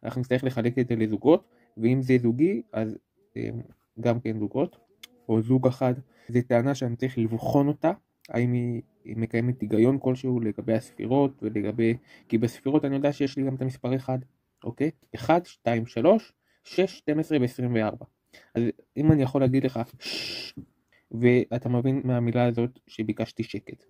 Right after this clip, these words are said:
אז יש לזה משמעות, והנה זה צליל אחד, אות אחת, ש-, אוקיי? אז, אמ, יכול להיות שיש אפשרות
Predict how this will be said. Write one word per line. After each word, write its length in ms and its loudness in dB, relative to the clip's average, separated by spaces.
אז 120 -2
יש 180 2
לזה 160 -2
משמעות, 420 -2
והנה 300 -2
זה 260 0
צליל 280 0
אחד, 280 -4
אות 140 -2
אחת, 300 -8
ש-, 240 -20
אוקיי? 240 -6
אז, 280 2
אמ, 440 0
יכול 380 2
להיות 340 2
שיש 920 -2
אפשרות 500 -4